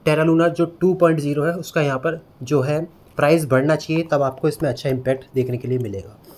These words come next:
बाकी एक अच्छी न्यूज़ है, मैं आपको बता दूं, देखो आपको जो एयर ड्रॉप थी वो तीस परसेंट मिली है, सत्तर परसेंट बची है,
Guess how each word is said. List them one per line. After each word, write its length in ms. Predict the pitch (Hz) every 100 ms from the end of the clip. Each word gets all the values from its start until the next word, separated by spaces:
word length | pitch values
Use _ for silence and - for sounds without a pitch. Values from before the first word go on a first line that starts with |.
| - -
बाकी 240 | 143 165
एक 140 | 175 170
अच्छी 280 | 143 - 185
न्यूज़ 280 | 180 175
है, 180 | 185 190 _
मैं 80 | 139
आपको 180 | 135 160
बता 220 | 143 139
दूं, 140 | 143 180 - - - 156
देखो 200 | 156 175
आपको 400 | 151 151 170 185
जो 120 | 185
एयर 200 | 160 165
ड्रॉप 220 | 165 160 180
थी 40 |
वो 100 | 165
तीस 240 | 160 180
परसेंट 380 | 175 165 165 156
मिली 200 | 147 139
है, 160 | 147 156 _ - -
सत्तर 320 | - 160 175
परसेंट 380 | 156 165 160 147
बची 340 | 123 127 156
है, 160 | 151